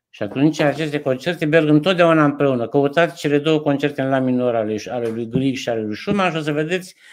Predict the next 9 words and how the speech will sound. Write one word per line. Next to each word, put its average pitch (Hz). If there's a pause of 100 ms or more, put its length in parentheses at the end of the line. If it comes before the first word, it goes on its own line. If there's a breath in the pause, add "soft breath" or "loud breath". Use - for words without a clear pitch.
(160 loud breath)
întotdeauna 185
sunt 170
pe 165
aceleași 156
C 147
D 160
cele 151
două 143
concerte. 113